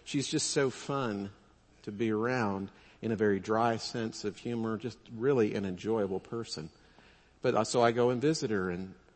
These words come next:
and she's regressing because it's inoperable brain cancer. She knows the Lord. There's still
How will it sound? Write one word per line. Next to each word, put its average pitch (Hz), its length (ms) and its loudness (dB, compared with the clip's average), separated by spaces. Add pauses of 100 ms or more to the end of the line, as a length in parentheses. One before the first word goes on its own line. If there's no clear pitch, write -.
(220)
and 107 120 -8
she's 135 260 -4
regressing 117 680 -4 (100)
because 95 540 -6
it's 101 200 -4
inoperable 104 600 -4
brain 131 300 -8
cancer. - 460 -12
She - 200 -8
knows 117 300 2
the 113 100 -2
Lord. 117 380 -2
There's 98 180 -2
still 107 380 0